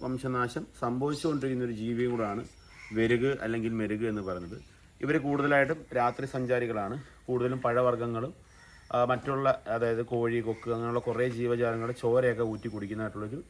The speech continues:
ഒരു സാധു ജീവിയാണ്. വലിയ അപകട കാര്യങ്ങളോ ഒന്നുമുള്ള ജീവികളല്ല. പക്ഷേ, ആ, നമ്മൾ പലപ്പോഴായിട്ടും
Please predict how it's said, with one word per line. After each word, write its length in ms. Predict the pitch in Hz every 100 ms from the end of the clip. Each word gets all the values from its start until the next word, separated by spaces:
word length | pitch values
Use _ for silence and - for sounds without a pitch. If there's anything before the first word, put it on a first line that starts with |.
| - - - -
ഒരു 80 | 165 -
സാധു 320 | 165 175 202 180
ജീവിയാണ്. 400 | 151 160 143 120 127
വലിയ 240 | 123 151 180 - - 135
അപകട 300 | 143 143 147 151 151 - -
കാര്യങ്ങളോ 340 | 143 139 143 139
ഒന്നുമുള്ള 240 | 139 131 131
ജീവികളല്ല. 460 | 120 127 123 101 101 - - - - - -
പക്ഷേ, 220 | 139 170 180 - - 131
ആ, 20 | 131
നമ്മൾ 160 | 135 147 165
പലപ്പോഴായിട്ടും 640 | 147 135 139 160 147 131